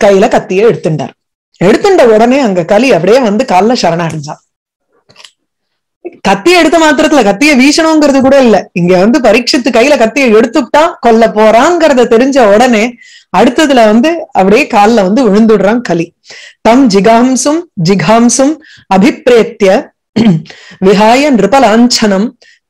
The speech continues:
தத் பாதமூலம் சிரசா சமகாத் பய விஹ்வலஹ, பய விஹ்வலஹ,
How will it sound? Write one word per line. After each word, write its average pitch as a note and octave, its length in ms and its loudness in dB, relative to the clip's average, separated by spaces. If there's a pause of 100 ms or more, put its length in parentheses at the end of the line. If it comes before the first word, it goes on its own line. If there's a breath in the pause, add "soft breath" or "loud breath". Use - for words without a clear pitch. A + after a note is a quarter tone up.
தத் G3 160 -4
பாதமூலம் A3+ 720 2
சிரசா G3+ 380 0
சமகாத் F#3+ 540 -2 (100)
பய F#3 260 0
விஹ்வலஹ, E3+ 500 -4 (1000 loud breath)
பய A3 280 2
விஹ்வலஹ, F#3 580 -2